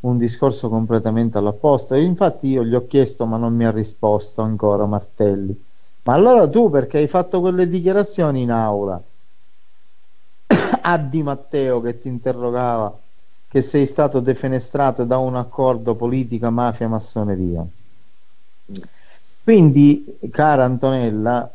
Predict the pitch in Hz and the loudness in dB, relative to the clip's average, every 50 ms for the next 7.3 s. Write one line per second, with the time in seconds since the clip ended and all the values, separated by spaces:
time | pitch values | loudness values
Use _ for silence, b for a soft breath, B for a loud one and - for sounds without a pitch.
0 | - - - - - - 123 110 113 - - 127 127 123 117 110 107 107 - - | -14 -16 -16 -16 -10 -6 -6 -6 -4 0 0 2 2 4 2 2 0 -2 2 2
1 | 131 127 117 113 107 - - 120 113 113 104 - 113 104 92 - - - - 101 | 2 4 4 2 0 0 -2 -2 -2 -2 -4 -4 -6 -6 -6 -8 -12 -12 -8 -8
2 | 92 90 - - - - - - - - b b b b b b b - - - | -8 -8 -8 -12 -16 -16 -16 -14 -14 -14 b b b b b b b -12 -4 -2
3 | 127 139 147 - 185 196 202 190 185 180 160 139 131 120 113 110 113 120 135 165 | -2 -2 -2 2 2 2 2 4 4 4 4 4 4 2 2 2 2 2 2 2
4 | 208 220 214 202 185 180 175 175 185 202 202 190 - 233 240 226 196 165 - - | 4 4 4 4 4 2 2 2 2 2 2 0 0 0 0 2 2 0 0 0
5 | - 160 143 135 127 127 127 131 131 131 123 120 127 123 120 120 117 110 120 117 | 2 2 4 4 4 4 2 2 2 2 2 2 0 0 0 -2 -4 -4 -4 -4
6 | 110 107 110 104 110 110 110 107 104 - 110 101 - 104 92 98 95 90 90 85 | -4 -4 -4 -2 -2 0 0 -2 -4 -6 -8 -6 -6 -6 -4 -2 -2 -2 -4 -6
7 | - - - - - - | -8 -12 -14 -14 -14 -14